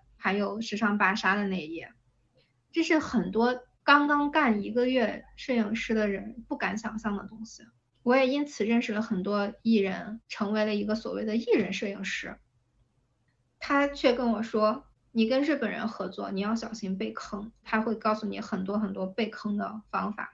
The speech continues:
我其实是因为这件事情说我要跟他离婚，我受够了他给我泼冷水。与此同时，我那个时候已经看了半年心理医生，我也是在那个瞬间忽然意识到，我所有的焦虑其实都是我的老公带来的。我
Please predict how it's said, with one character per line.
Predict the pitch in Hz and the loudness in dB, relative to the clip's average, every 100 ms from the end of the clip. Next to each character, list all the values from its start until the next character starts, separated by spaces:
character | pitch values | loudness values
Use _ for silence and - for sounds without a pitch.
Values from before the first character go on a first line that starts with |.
| _ _ _ _ _ | _ _ _ _ _
我 | 233 220 | 4 4
其 | 214 254 | 4 -2
实 | 254 302 | -2 -2
是 | 294 269 | -2 -2
因 | 247 | 0
为 | 254 233 | 0 0
这 | 269 | 2
件 | 220 220 | 0 -4
事 | - | -6
情 | 208 202 | -6 -6
说 | 208 202 214 - _ - | -4 -4 -4 -8 _ -4
我 | |
要 | 196 190 | -2 0
跟 | 196 | 0
他 | 196 | -2
离 | 190 | -4
婚， | - 233 - _ _ | -6 -12 -16 _ _
我 | 226 202 | 0 2
受 | - 254 | 4 4
够 | 254 233 | 4 2
了 | 208 | 0
他 | 214 | -4
给 | 185 | -4
我 | 208 | -4
泼 | - - | -6 -2
冷 | 196 180 | -2 -2
水。 | 202 190 - _ _ - | -6 -8 -10 _ _ -2
与 | 226 | 0
此 | - 226 | 0 0
同 | 208 | 0
时， | 220 214 | 0 0
我 | 208 | 2
那 | 254 | 2
个 | 277 | 0
时 | 233 202 | 0 0
候 | 220 | 0
已 | |
经 | 220 196 202 - | 0 -2 -6 -12
看 | - 339 254 | -2 2 4
了 | |
半 | 226 339 247 | 6 4 4
年 | 180 | 0
心 | 220 269 233 | -4 0 0
理 | 185 | 0
医 | |
生， | 190 214 208 226 - - | -2 -2 -2 -2 -8 -8
我 | - 262 | 2 6
也 | 254 | 6
是 | 226 - 226 220 - | 4 2 0 0 4
在 | 285 | 4
那 | 285 370 226 | 4 2 2
个 | 202 | 0
瞬 | 226 226 214 | 0 2 2
间 | 220 220 | 2 2
忽 | 226 359 | 2 4
然 | 320 196 196 | 4 4 0
意 | |
识 | - 208 | -4 -2
到， | 202 | -2
我 | 196 196 196 | -2 -4 -4
所 | - | 2
有 | 254 | 2
的 | 254 185 | 2 -2
焦 | 190 | -2
虑 | 208 | -2
其 | 208 - | -4 -6
实 | 214 | -6
都 | 208 | -4
是 | 220 240 | -4 -4
我 | 202 | -4
的 | |
老 | 190 185 | -2 -4
公 | 185 185 | -2 -2
带 | 190 | 0
来 | 180 190 | -2 -6
的。 | 190 - - - _ _ _ - | -10 -14 -18 -20 _ _ _ -2
我 | 226 220 | 6 6